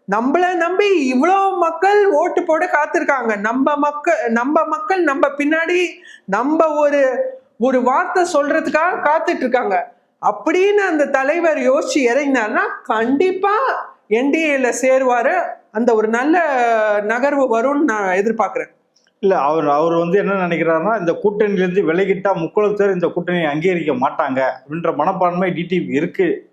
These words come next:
Speaker 2: அப்படின்னு நீங்க நினைக்கிறீங்களா?
Speaker 1: கண்டிப்பா அது நினைக்கிறது அவரோட தனிப்பட்ட கருத்து. ஆனா அது உண்மை இல்ல. ஏன்னா திரு நயினார் நாகேந்திரன் அவர்களும் முக்குளத்தோரோட ஒரு முக்கியமான தலைவர். So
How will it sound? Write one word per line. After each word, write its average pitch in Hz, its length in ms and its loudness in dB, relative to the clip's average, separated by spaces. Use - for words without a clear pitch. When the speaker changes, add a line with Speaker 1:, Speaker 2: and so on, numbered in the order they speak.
Speaker 2:
அப்படின்னு 147 280 -4
நீங்க 127 320 -4
நினைக்கிறீங்களா? 117 600 -8
Speaker 1:
கண்டிப்பா 320 640 -2
அது 214 300 0
நினைக்கிறது 285 580 0
அவரோட 330 520 0
தனிப்பட்ட 285 560 -2
கருத்து. 262 440 0
ஆனா 320 340 0
அது 254 260 0
உண்மை 285 360 0
இல்ல. 262 460 0
ஏன்னா 359 200 0
திரு 294 180 0
நயினார் 285 440 0
நாகேந்திரன் 254 560 0
அவர்களும் 240 680 0
முக்குளத்தோரோட 254 880 0
ஒரு 240 180 0
முக்கியமான 254 540 0
தலைவர். 233 540 0
So - 220 0